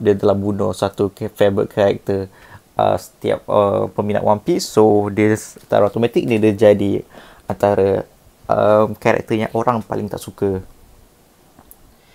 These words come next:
Tapi kalau korang recall balik cerita tu, sebenarnya dia tak ada niat pun nak bunuh Ace. Sebenarnya dia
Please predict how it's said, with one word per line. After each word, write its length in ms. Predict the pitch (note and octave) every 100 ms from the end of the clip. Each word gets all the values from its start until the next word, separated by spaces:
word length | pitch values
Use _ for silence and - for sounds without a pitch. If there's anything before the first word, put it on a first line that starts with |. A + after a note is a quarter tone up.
| _ - _ _ _ _ _ _ _
Tapi 320 | C3 G3+ F#3
kalau 160 | - D3
korang 320 | D3 D3 C#3 -
recall 320 | D#3 - -
balik 320 | A2 A2 A2+
cerita 240 | A#2 - G#2+
tu, 160 | A#2+
sebenarnya 480 | - C#3+ C#3 C#3+ D3
dia 160 | G#2 B2
tak 240 | B2 A2
ada 80 | A2+
niat 320 | C3 A2+ -
pun 80 | A2
nak 80 | G#2
bunuh 200 | G2+ -
Ace. 400 | D#3+ G#2+ - - - _ - _
Sebenarnya 560 | - - A#2 A2+ A2+ G#2+
dia 560 | G2+ A2 A2 A2 G#2+